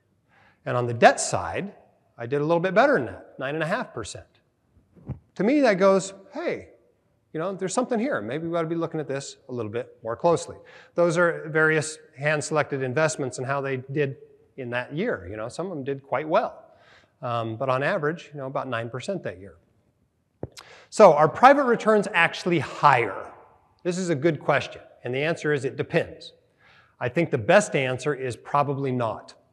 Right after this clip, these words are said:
on average. But the risk return, risk-adjusted returns probably are a little bit better because they have lower correlation with stocks and bonds. Once you incorporate it into a portfolio,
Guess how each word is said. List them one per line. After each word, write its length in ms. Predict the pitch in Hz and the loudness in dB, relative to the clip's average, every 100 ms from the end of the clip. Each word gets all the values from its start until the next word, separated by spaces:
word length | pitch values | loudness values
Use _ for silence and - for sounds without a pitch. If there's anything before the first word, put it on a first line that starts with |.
| _ | _
on 280 | 139 123 120 - 147 | -4 -2 -4 -8 -2
average. 720 | 127 98 82 - - - - _ _ _ _ _ - | 0 0 -4 -16 -18 -20 -20 _ _ _ _ _ -6
But 160 | 131 | -4
the 80 | 139 | -4
risk 380 | 123 190 196 - | 0 0 0 -4
return, 460 | 143 - 240 175 | -6 -2 0 0
risk-adjusted 680 | 156 165 160 135 269 - 156 | -2 -4 -2 2 2 2 -4
returns 360 | 135 - 127 127 | -6 -6 -6 -8
probably 580 | - 147 135 139 151 175 - | 0 0 2 0 -2 -2 4
are 440 | 262 156 101 - - - | 6 6 2 -6 -18 -8
a 60 | 139 | -4
little 200 | 131 120 | -2 -2
bit 200 | 113 101 | -4 -8
better 220 | 107 90 - _ _ | -10 -10 -16 _ _
because 280 | - 139 185 | -6 0 2
they 100 | 165 | 2
have 120 | 165 | 0
lower 320 | 165 147 151 165 | 2 2 2 2
correlation 640 | - 165 139 110 - 123 | 0 0 0 -4 -6 -8
with 100 | 127 | -10
stocks 340 | - 104 107 - | -8 -8 -8 -6
and 100 | 143 | 0
bonds. 320 | 185 117 98 | 2 2 -2
Once 240 | 120 117 | -8 -6
you 100 | 135 | -6
incorporate 600 | 135 - 135 - 127 117 | -6 0 0 0 -2 -4
it 160 | 143 - - - _ | -6 -14 -20 -20 _
into 260 | 113 110 127 | -10 -6 -6
a 40 | |
portfolio, 920 | 127 156 156 - 233 170 113 101 160 | -2 -2 -4 0 4 4 2 -4 -6